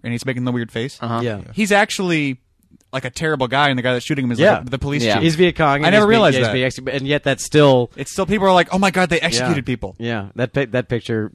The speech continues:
Speaker 3: kind of affected how we felt about it.
Speaker 1: The
Speaker 3: There's
Speaker 1: photographer,
Speaker 3: Yeah.
Speaker 1: uh, devoted the rest of his life trying to clear the name of the guy that was shooting the
Speaker 2: Right.
Speaker 1: other
Speaker 3: Yeah.
Speaker 1: dude.
Speaker 3: He was, you know, that guy was a, the guy he executed was because he needed killing, but, um, yeah, it was a big thing.
Speaker 2: But that, uh,
Speaker 1: But he
Speaker 2: you
Speaker 1: made,
Speaker 2: know,
Speaker 1: but he made a,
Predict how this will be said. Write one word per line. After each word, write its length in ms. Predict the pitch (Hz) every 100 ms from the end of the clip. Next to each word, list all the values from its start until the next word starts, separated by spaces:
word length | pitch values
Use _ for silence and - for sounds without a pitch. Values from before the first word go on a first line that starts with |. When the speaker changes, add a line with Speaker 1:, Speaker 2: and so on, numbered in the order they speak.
| -
Speaker 3:
kind 140 | 104
of 60 | 98
affected 380 | - 98 104
how 200 | 95 92 95
we 80 |
felt 240 | 90 92 92
about 160 | 85
it. 100 | 95
Speaker 1:
The 60 | 117
Speaker 3:
There's 140 | 131
Speaker 1:
photographer, 640 | 160 190 208 220 180 139 120
Speaker 3:
Yeah. 100 | 113
Speaker 1:
uh, 240 | 135 123 110 - 135
devoted 300 | 147 165 170
the 60 |
rest 160 | 147 151
of 80 | 143
his 100 | 117
life 320 | 123 151 143
trying 220 | - 143
to 80 | 127
clear 260 | - 156 139
the 80 |
name 200 | 131 135
of 80 | 127
the 60 | 120
guy 140 | 120
that 100 | 113
was 100 | 107
shooting 240 | - 120 110
the 100 | 107
Speaker 2:
Right. 280 | 101 98
Speaker 1:
other 140 | 123 131
Speaker 3:
Yeah. 60 |
Speaker 1:
dude. 220 | 131 98 - - - -
Speaker 3:
He 120 | 104
was, 200 | 107 98
you 100 | 107
know, 40 | 98
that 160 | 104
guy 180 | 101 98
was 200 | 101 92
a, 220 | 98 95 92
the 60 |
guy 220 | 98 95 101
he 60 |
executed 420 | 104 - 101 98
was 280 | 95 90 -
because 280 | - 95 -
he 140 | -
needed 360 | 151 135 135 110
killing, 400 | 143 147 95 - - - - - -
but, 160 | 110 101 -
um, 320 | 98 98 87 _ _
yeah, 200 | 98 107
it 40 |
was 100 | 87
a 40 | 85
big 160 | 92
thing. 100 | -
Speaker 2:
But 120 | 143 135
that, 200 | 151 -
uh, 200 | 156 131 165
Speaker 1:
But 80 | 170
he 60 |
Speaker 2:
you 40 | 214
Speaker 1:
made, 60 |
Speaker 2:
know, 140 | 240 226
Speaker 1:
but 100 | 190
he 60 |
made 220 | 180 196
a, 120 | 185